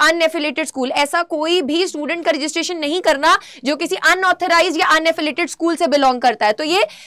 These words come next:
सरासर बेटा स्कूल्स की रिस्पॉन्सिबिलिटी है कि उनको इस चीज का चेकआउट करना है कि वो सिर्फ और सिर्फ जेन्युइन बच्चों का ही रजिस्ट्रेशन भर रहे हैं, ठीक है।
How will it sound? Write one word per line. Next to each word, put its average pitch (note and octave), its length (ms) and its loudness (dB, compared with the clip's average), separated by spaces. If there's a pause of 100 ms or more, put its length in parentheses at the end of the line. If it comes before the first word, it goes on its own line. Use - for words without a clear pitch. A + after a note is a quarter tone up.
(120)
सरासर E4+ 420 4
बेटा F4 200 0
स्कूल्स F4+ 380 0
की F#4 100 0
रिस्पॉन्सिबिलिटी E4 840 0
है E4+ 240 4 (160)
कि E4+ 80 0
उनको E4+ 340 0
इस F#4 140 0
चीज D#4 140 -2
का F4 120 0
चेकआउट E4+ 400 2
करना D4+ 280 2
है E4+ 200 2
कि F4 160 -2
वो E4 120 -4
सिर्फ E4+ 280 -4
और F4+ 60 0
सिर्फ F4+ 200 -2
जेन्युइन D4 400 0
बच्चों D4+ 240 -2
का D#4 100 2
ही E4 80 2
रजिस्ट्रेशन D4 520 -4
भर D4+ 180 2
रहे B3+ 160 0
हैं, F#3 120 -4
ठीक E4+ 200 -4
है। G#4+ 140 4